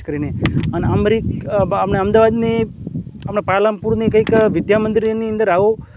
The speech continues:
ભણાવવાનું પણ ચાલુ છે ત્યાં, ખાસ કરીને ચેક કરી લેજો. અને તો બે,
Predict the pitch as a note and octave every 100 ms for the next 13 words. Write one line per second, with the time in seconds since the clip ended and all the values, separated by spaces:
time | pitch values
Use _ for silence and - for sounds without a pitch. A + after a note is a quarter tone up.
0 | - - - E3 E3+ G3 G#3+ G3 G3+ F#3
1 | G3 F#3 F3 D#3+ G3+ - - - - -
2 | - F3 F3 - F#3+ D#3 F#3 D#3 G3 G#3
3 | G3+ A3 B3 - - - - - - -
4 | - - D#3 E3+ F#3+ G3 F#3 - - -
5 | _ _ - _ - _ _ _ - _
6 | _ _ _ - _ _ _ - D#3 D3
7 | - - F#3 G#3